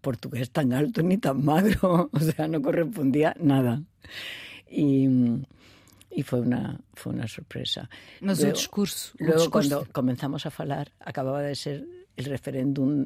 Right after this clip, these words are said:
Speaker 1: de entrada de España en la nato, donde yo había hecho una campaña muy activa para decir, "No, no vamos a participar en
Speaker 2: Diz lá outra
Speaker 1: organizaciones".
Speaker 2: vez.
Speaker 1: "No. otan, no.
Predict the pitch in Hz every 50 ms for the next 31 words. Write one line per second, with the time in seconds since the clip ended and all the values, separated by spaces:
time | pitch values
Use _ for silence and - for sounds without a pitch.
0 | - - 285 151 143 135 135 131 131 123 120 123 123 131 123 - - 139 135 131
1 | 131 127 131 143 139 131 127 - - 127 123 120 127 131 131 127 117 123 123 123
2 | 123 123 - - - 127 127 - _ - - - - - - - - 123 113 117
3 | 107 107 104 113 110 110 113 113 113 117 110 110 113 113 113 113 - - - -
4 | 120 117 - 117 123 - 113 113 127 120 117 117 127 131 127 131 131 135 131 127
5 | 135 139 - - - - - - 120 123 127 123 - 127 120 117 135 117 - 117
6 | 117 - 139 143 117 92 82 82 82 95 - - _ _ _ _ _ - - 131
7 | 127 131 131 - 113 104 117 117 123 113 120 113 127 117 113 - 135 123 - 117
8 | 107 - 120 123 123 127 123 117 120 120 127 123 120 156 - - 180 180 180 -
9 | 175 - - - 180 190 185 - - - _ _ _ - 170 175 175 160 135 123
10 | 107 - _ _ _ _ _ _ - 151 175 - 226 214 214 - - - 185 190
11 | 247 240 185 131